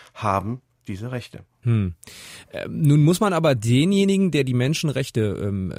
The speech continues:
Speaker 2: bricht, der dagegen verstößt, den muss man ja irgendwo ahnden und, und, und bestrafen. Jetzt gibt es also dort in Den Haag den Internationalen Strafgerichtshof. Bis dorthin hat Saddam Hussein gar nicht geschafft. Der wurde der irakischen Justiz übergeben, ist
Speaker 1: Richtig.
Speaker 2: am Galgen gelandet und später auf YouTube.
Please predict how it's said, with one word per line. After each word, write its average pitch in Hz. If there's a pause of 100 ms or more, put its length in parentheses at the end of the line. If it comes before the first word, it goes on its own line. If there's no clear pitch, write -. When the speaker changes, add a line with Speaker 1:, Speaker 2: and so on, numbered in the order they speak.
Speaker 2:
bricht, 120
der 120
dagegen 107
verstößt, 151
den 127
muss 156
man 160
ja 151
irgendwo 135
ahnden 139
und, 127
und, 127
und 123
bestrafen. 101
Jetzt -
gibt -
es 151
also 139
dort 131
in 120
Den 110
Haag 120 (280)
den 123
Internationalen 135
Strafgerichtshof. 104 (220)
Bis 127
dorthin 160
hat 151
Saddam 143
Hussein 147
gar 131
nicht 120
geschafft. 156
Der 143
wurde 135
der 120
irakischen 143
Justiz 170
übergeben, 147
ist 110
Speaker 1:
Richtig. 135
Speaker 2:
am 117
Galgen 147
gelandet 147
und 123
später 131
auf 107
YouTube. 107